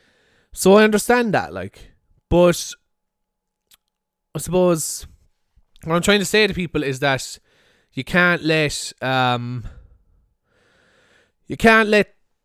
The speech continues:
what you're doing define who you are as a person. And that's kind of the mistake that a lot of people make, I think, when they do creative things, is that they kinda let,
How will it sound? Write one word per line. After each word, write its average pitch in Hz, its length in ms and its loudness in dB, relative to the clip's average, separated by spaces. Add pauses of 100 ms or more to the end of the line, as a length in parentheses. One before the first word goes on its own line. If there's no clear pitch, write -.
(360)
what 160 380 -2
you're 165 100 2
doing 131 640 2 (280)
define 139 440 -2
who 127 160 -4
you 123 180 0
are 131 220 2
as 113 120 -6
a - 40 -14
person. 117 480 -6 (680)
And 131 120 -4
that's 151 180 0
kind 160 180 -2
of 139 60 -4
the 139 60 -6
mistake 147 460 0
that 117 100 -2
a 113 40 -4
lot 123 180 0
of 117 60 -4
people 117 260 -8
make, 131 300 -2
I 117 60 -2
think, 107 220 -10
when 113 120 -6
they 113 120 -2
do 120 420 -4 (340)
creative 131 480 -2
things, 110 400 -8
is 117 140 -10
that 117 380 -4 (600)
they 127 120 0
kinda 135 260 0
let, 139 400 0